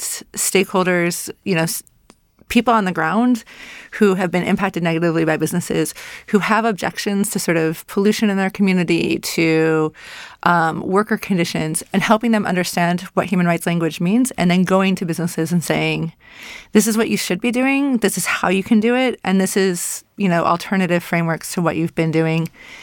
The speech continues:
that we can really use and, and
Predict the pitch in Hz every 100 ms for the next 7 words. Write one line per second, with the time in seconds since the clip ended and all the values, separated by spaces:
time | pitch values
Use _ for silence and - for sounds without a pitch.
0 | - - - 180 190 185 180 170 - 180
1 | 175 190 190 175 170 - - 170 175 170
2 | 160 - 170 165 160 160 -